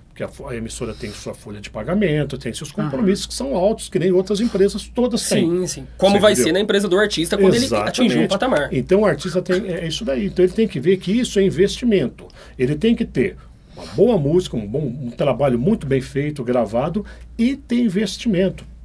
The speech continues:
Speaker 1: Todos os tipos de investimentos são importantes. Ele tem que ter divulgadores, são as pessoas que vão nas emissoras levar o disco dele, mostrar o trabalho dele. Ele tem que ter, hoje, quer queira ou quer não, ele tem que ter uma boa equipe de internet.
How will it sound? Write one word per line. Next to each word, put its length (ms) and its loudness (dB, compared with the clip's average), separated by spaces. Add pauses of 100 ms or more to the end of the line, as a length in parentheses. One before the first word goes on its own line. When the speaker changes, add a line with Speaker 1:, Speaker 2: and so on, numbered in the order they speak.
(120)
Speaker 1:
Todos 360 -2
os 120 -2
tipos 320 -4
de 80 -4
investimentos 640 -4
são 100 -8
importantes. 560 -10 (280)
Ele 160 -4
tem 180 0
que 100 -2
ter 440 2 (640)
divulgadores, 1120 0 (340)
são 200 -10
as 80 -8
pessoas 360 -2
que 80 -10
vão 100 -2
nas 160 0
emissoras 560 0
levar 220 0
o 80 -2
disco 260 -10
dele, 380 -2
mostrar 560 -2
o 80 2
trabalho 460 -4
dele. 400 -6 (560)
Ele 240 0
tem 340 0
que 140 -8
ter, 340 2
hoje, 400 2
quer 280 0
queira 240 -6
ou 60 -6
quer 220 -2
não, 180 0
ele 140 -4
tem 160 0
que 60 -6
ter 100 0
uma 160 0
boa 200 2
equipe 360 -4
de 140 -4
internet. 720 -2